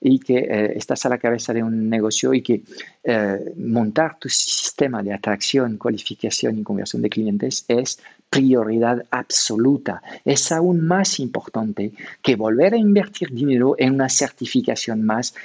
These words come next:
en un máster más o en un programa técnico aún más avanzado, porque te garantizo que para el noventa y nueve por ciento de los clientes que puedes conseguir en el mercado,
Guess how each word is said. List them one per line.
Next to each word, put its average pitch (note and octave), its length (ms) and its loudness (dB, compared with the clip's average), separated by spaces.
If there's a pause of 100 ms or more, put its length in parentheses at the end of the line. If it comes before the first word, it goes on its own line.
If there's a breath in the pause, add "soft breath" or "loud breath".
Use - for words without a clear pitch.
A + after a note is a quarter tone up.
(100)
en C#3 160 2
un C#3+ 200 2
máster C3 420 -2
más G#2+ 340 0 (200 loud breath)
o C#3+ 180 4
en D3 80 0
un D3+ 120 0
programa C3 420 2
técnico C3 680 0
aún D#3+ 320 2
más C#3+ 280 -2
avanzado, A2 480 -2 (240 loud breath)
porque A#2+ 320 0
te B2 100 0
garantizo G#2 640 -2
que G2+ 140 -2
para G2+ 200 0
el G#2 200 2
noventa A#2 400 2
y F3+ 40 6
nueve E3+ 200 0
por D#3+ 160 -8
ciento D3 260 -4
de C3+ 80 4
los B2 140 0
clientes B2+ 420 -4
que A2+ 80 -2
puedes A2+ 240 -2
conseguir A2+ 320 -4
en G#2+ 60 -2
el G2+ 100 -4
mercado, G2+ 460 -2